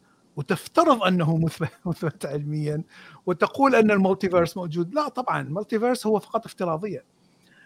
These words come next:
عنده كثير من هالأشياء ميشيو كاكو. يعني، يعني، كل لقاء معه راح ي-، يزت لك حكي، يعني، يحط لك حكي أنه أشياء حقيقية، لكن هي كلها افتراضات.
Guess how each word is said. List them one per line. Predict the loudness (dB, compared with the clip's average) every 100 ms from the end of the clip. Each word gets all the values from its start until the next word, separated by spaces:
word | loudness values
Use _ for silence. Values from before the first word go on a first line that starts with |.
| _ -6 -4 0
عنده | 0 0
كثير | 0 2 4
من | 4
هالأشياء | 2 0 -2 -8 -8 -6
ميشيو | -6 -6 -6
كاكو. | -6 -8 -14 _ _ _ _ -6
يعني، | -4 -4 -4
يعني، | -4 -2 -2 -4 -10 _ _ _ 6
كل | 8 8
لقاء | 6 6 6 8
معه | 6 6 2 -2 _ _ _ -2
راح | 0 0 -4
ي-، | -2 -2 -2 -2 -2
يزت | 0 2 2
لك | 2
حكي، | 0 0 2 2
يعني، | 4 2 0 0
يحط | -2 4
لك | 2 2
حكي | -2 0 2 2
أنه | 2 2 2 2 -2 -8 -20 -6
أشياء | -4 0 6 6 6 0 -6 -2
حقيقية، | -4 -2 -4 0 4 6 6 2
لكن | -4 -2 0
هي | 0
كلها | -2 -6 -8
افتراضات. | -10 -8 -6 -6 -8 -12